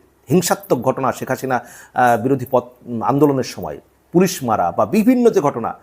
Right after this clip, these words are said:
তাদের সমূহ বিপদ। তাই তারা নির্বাচনের নাম শুনলেই তারা কিন্তু চিন্তিত হয়ে পড়ছেন, ভয় পেয়ে যাচ্ছেন।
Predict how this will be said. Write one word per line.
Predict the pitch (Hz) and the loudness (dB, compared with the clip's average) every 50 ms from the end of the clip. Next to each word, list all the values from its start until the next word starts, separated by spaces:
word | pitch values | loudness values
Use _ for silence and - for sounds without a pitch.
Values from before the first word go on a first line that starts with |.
| _ _ _ _ _ _ - | _ _ _ _ _ _ -12
তাদের | - 113 127 135 165 196 208 214 180 - - - - _ _ _ - _ _ _ _ _ _ _ _ _ _ _ _ _ _ _ | -6 -4 0 2 4 4 4 2 -2 -4 -18 -20 -20 _ _ _ -20 _ _ _ _ _ _ _ _ _ _ _ _ _ _ _
সমূহ | - - - - 107 104 95 82 87 | -20 -20 -12 -8 -6 -6 -6 -8 -10
বিপদ। | - 76 76 - - 67 - - - _ _ _ _ _ _ _ _ _ _ _ _ _ _ _ _ _ _ _ _ _ _ _ _ _ _ - | -14 -14 -14 -12 -12 -14 -14 -14 -18 _ _ _ _ _ _ _ _ _ _ _ _ _ _ _ _ _ _ _ _ _ _ _ _ _ _ 0
তাই | - 143 151 | 2 2 2
তারা | 147 - 160 165 170 151 135 - - - _ _ _ _ _ _ _ _ | 4 2 2 4 4 2 0 -4 -10 -18 _ _ _ _ _ _ _ _
নির্বাচনের | 85 90 107 120 143 160 156 135 175 190 196 - - 190 180 175 | -10 -6 -2 0 2 2 2 4 2 2 2 2 0 0 0 0
নাম | 151 131 127 117 120 120 | 0 0 0 0 -2 -2
শুনলেই | - - 131 123 123 120 120 | -6 -8 -6 -2 -2 -2 0
তারা | 120 117 110 | 0 -2 -4
কিন্তু | 107 - 120 - 110 - - | -4 -6 -8 -12 -12 -12 -6
চিন্তিত | - 180 185 180 - 143 139 | -6 -6 -6 -6 -6 -4 -2
হয়ে | 117 113 107 | 0 0 0
পড়ছেন, | 90 98 92 - - 98 90 | 0 -2 -8 -8 -10 -12 -10
ভয় | 87 82 90 117 131 127 | -8 -2 0 0 0 2
পেয়ে | - 120 107 | 0 -4 -4
যাচ্ছেন। | 98 98 90 - - - 82 76 | -4 -6 -10 -10 -12 -16 -16 -16